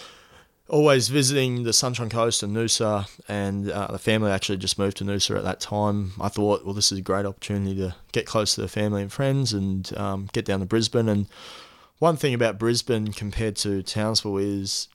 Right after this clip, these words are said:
Townsville's a very big garrison city. So you, you've got the short back and sides and the haircut, or you,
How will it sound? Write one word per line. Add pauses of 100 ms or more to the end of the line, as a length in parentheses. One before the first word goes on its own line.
(180)
Townsville's
a
very
big
garrison
city.
So (500)
you,
you've
got
the
short
back
and
sides
and
the
haircut,
or
you,